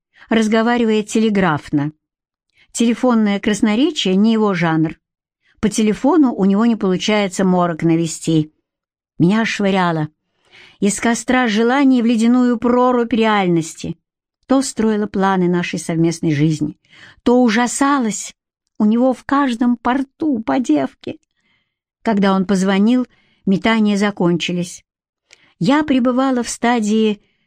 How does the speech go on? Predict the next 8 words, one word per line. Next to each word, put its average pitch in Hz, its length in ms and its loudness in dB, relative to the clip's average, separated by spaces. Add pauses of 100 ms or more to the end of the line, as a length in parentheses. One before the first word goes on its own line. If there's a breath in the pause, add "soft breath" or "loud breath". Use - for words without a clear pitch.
(160)
отмывания 240 1000 2 (200)
и 240 100 0
высыхания. 151 1000 -2 (580)
В 165 180 -2
болоте 202 640 0
опустилась 185 800 -4
до 180 180 0
дна. 156 420 0